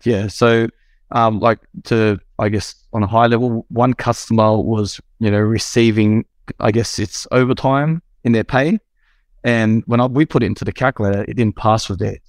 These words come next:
because they were shading the overtime dramatically, right? They were comparing the overtime to the previous year,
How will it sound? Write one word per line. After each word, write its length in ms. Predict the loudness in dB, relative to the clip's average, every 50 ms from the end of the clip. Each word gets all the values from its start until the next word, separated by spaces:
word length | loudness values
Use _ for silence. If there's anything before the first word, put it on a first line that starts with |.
| _ _
because 260 | -14 -4 -4 -2 0
they 60 | 0
were 80 | -2 -2
shading 460 | 0 0 0 0 2 0 0 0 0
the 80 | 2 2
overtime 380 | 2 0 0 0 -2 -2 -2
dramatically, 600 | -2 -2 0 0 0 0 0 -6 -8 -10 -10 -10 _ _ _ _ _ _
right? 200 | 0 0 0 2 2
They 60 | 0
were 60 | 0
comparing 460 | 0 -2 -2 0 0 0 2 2 0
the 100 | 0 2
overtime 500 | 2 2 2 2 0 0 -2 -2 -2 -2
to 100 | -4 -8
the 60 | -10 -6
previous 480 | -2 0 0 0 0 -2 -6 -4 -2
year, 200 | 0 2 2 2